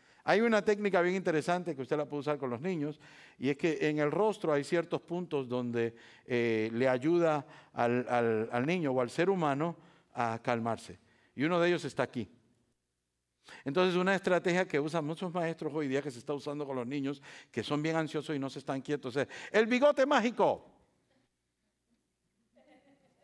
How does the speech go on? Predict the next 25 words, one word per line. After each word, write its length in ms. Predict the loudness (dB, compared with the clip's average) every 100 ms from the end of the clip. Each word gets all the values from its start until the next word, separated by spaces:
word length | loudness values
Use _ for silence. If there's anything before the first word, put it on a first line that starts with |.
| _ _ _ 6
Todo 180 | 8
el 60 | 8
mundo 220 | 6 4
el 80 | 4
bigote 340 | 6 4 4
mágico. 300 | 2 2 0
Todo 180 | 0 2
el 60 | 2
mundo 200 | 0 -2
el 60 | -2
bigote 280 | -2 -4
mágico. 400 | -8 -10 -12 -16 -16
Todo 120 | -16 -12
el 60 |
mundo, 240 | -12 -14 -14
todo 120 | -16
el 60 |
mundo. 160 | -16 -20 _ _ _ _ _ _ _ _ _ _
Solo 260 | -4 0 2
Belkis. 440 | 0 -2 -16 -16
Gracias, 380 | -4 -4 -4 -12
Belkis. 280 | -18 -20 -10
Ay, 340 | -2 0 0 -4
Lina, 280 | -8 -10 -12
¿verdad? 200 | -14